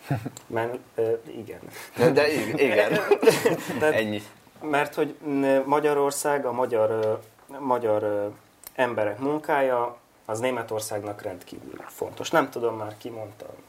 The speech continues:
Speaker 1: hogy, ö, Magyarország az Európai Unió összeszerelő üzeme. Ez igaz.
Speaker 2: Az
Speaker 1: Tehát
Speaker 2: E U,
Speaker 1: nekik se érdekük
Speaker 2: az
Speaker 1: az.
Speaker 2: E U perifériája. Ez, ez így egy picit pontosabb, de igen.
Speaker 1: Na jó, de hát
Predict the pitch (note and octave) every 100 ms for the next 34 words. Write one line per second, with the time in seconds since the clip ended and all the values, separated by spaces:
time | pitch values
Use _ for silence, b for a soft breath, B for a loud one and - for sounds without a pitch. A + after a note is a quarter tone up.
0 | - A2 G#2+ - - B B B B -
1 | B2 C#3 C3+ B2 A#2+ B2+ A#2+ A#2+ A#2+ A2
2 | G#2+ G#2+ G#2+ A2 A#2 A2 G#2 G#2 - -
3 | G2+ G#2 G#2 G#2 G#2 G#2+ G#2 G2+ - -
4 | - - - - - - B2 A2+ - -
5 | G#2+ - - - A#2 A#2 - E3 - D3
6 | C3 B2+ B2 B2 B2 A#2 A2+ A2 - G#2
7 | F#2+ - F#2 F#2 F2 - B1+ C2+ - -
8 | G2 - - G2 F#2 F2 F#2+ G#2 G2+ G2
9 | - F#2+ - - - - - F#2 - -
10 | - A2 A#2 A#2+ A2+ G#2+ A2+ G#2